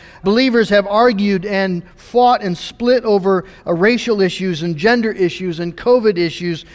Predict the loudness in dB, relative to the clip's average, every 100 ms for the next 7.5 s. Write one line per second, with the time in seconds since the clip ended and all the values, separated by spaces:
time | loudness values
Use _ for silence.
0 | -8 -2 2 2 4 2 0 -6 -14 -16
1 | -20 _ _ _ -4 -2 2 4 4 2
2 | 0 -2 -2 -4 -10 -16 -20 _ _ _
3 | _ _ -4 0 4 4 4 0 -4 -8
4 | -6 -6 -4 -4 -2 -4 -4 -6 -4 -4
5 | -2 -4 -4 -2 -4 -2 -2 -2 -4 -6
6 | -4 -4 -8 -10 -6 -4 -2 -2 -2 -2
7 | -4 -2 -2 -4